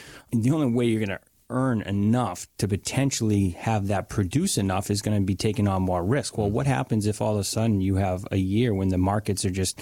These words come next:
you know, not bouncing back very quickly, you know, down twenty percent, which is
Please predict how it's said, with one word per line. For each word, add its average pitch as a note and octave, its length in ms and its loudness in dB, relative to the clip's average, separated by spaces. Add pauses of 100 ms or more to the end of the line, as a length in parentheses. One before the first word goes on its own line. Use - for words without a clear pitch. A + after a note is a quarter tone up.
(440)
you G#2+ 100 0
know, G2+ 120 2
not G#2 360 -2
bouncing G2+ 380 2
back F#2+ 240 -2
very F2+ 220 -2
quickly, B2+ 420 -2
you A2 140 0
know, G2 140 2
down F#2 280 0
twenty F2+ 300 -2
percent, G#2+ 480 -2
which G2 240 0
is F#2+ 240 0